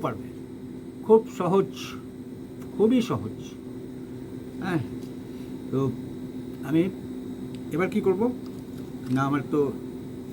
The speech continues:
মানে অ্যালোভেরা জেল দিয়ে শোধন করা আছে। আমি এবার ঠিক দেখে নেব, এই পাশে একটা ডালকে লাগাবো, আর, আর যে ডালটা এইখানে রয়েছে, এটা এই পাশে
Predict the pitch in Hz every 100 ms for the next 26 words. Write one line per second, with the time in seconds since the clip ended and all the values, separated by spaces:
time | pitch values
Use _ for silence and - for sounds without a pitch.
0 | - - - 123 131 135 151 151 156 143
1 | 156 151 156 160 - - - 170 165 180
2 | 165 165 165 - 123 - - - - -
3 | - - - - - - 135 151 165 -
4 | - - - - - - - - - 139
5 | 139 - 175 156 180 226 - - - 135
6 | - - 170 170 165 160 170 170 175 214
7 | 277 - - - - - - - - -
8 | - 131 135 147 - - 127 127 - -
9 | - - - - - - 151 156 156 123
10 | 107 135 214 - 120 120 120 113 110 110
11 | 107 - - - 131 117 160 147